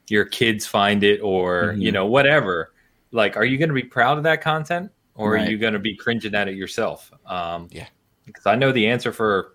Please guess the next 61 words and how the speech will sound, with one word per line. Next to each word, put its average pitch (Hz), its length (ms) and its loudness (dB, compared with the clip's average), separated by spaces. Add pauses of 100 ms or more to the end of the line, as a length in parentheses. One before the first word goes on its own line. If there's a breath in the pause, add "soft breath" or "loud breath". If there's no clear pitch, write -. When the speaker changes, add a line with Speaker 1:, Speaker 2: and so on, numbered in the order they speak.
Speaker 1:
myself, 113 760 2
but 98 160 -2
I, 104 300 2
I 107 40 0
Speaker 2:
Sure. 117 100 0
Speaker 1:
think 131 120 0
I 120 80 2
know 113 140 2
the 107 160 0
answer 104 200 -4
for 98 120 -6
a 92 40 -2
lot 95 180 0
of 85 60 -12
people 95 200 -10
out 87 140 -8
there, 87 120 -10
too. 98 220 -8 (840 loud breath)
Speaker 3:
Yeah. 101 120 -10
Speaker 2:
It's, 175 180 0 (300)
it's, 170 180 2
I 170 120 4
think 165 120 0
that's 160 200 0
a, 110 200 4
an 110 80 -2
interesting 107 400 -6
thing. 104 220 -4
Like, 92 180 -8
we're 120 140 0
now 110 180 2
into 98 320 -4
a, 87 100 -2
an 92 140 -4
area 95 420 0
of 87 140 -8
discussion 92 460 -6
that 90 120 -6
I 90 40 -10
think 92 160 -8
is 90 100 -12
very 87 480 0 (160)
video 139 320 4
game 120 220 2
relevant, 101 460 2
but 98 120 -2
not 95 180 -2
about 90 280 -6
the 95 80 -8
game 87 240 -6
specifically. 104 640 -4
It's 80 140 -8
the, - 120 -6
it's 90 140 -8
Speaker 3:
Sure. 90 100 -6
Speaker 2:
the - 60 -10
conversations 95 560 -4
that 90 60 -2
go 87 120 -4
around 95 280 0
them. 87 120 -4